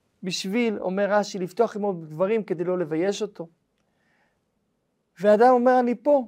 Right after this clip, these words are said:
אומר הקדוש ברוך הוא, "למה אתה מתחבא?" אומר, "בגלל שאני עירום." "איך אתה יודע שאתה עירום?" "אה,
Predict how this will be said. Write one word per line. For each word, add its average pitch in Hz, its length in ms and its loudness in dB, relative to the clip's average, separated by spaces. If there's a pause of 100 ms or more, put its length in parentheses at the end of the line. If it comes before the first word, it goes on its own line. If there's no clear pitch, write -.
(140)
אומר 196 140 -4
הקדוש 208 340 0
ברוך 208 200 -2
הוא, 202 260 -8 (640)
"למה 170 140 0
אתה 175 140 -4
מתחבא?" 196 440 -2 (560)
אומר, 175 200 -6
"בגלל 160 260 -4
שאני 185 420 -8 (160)
עירום." 185 500 4 (920)
"איך 156 180 -12
אתה 233 160 -6
יודע 240 280 0
שאתה 214 320 -4
עירום?" 180 340 -4 (600)
"אה, 208 220 0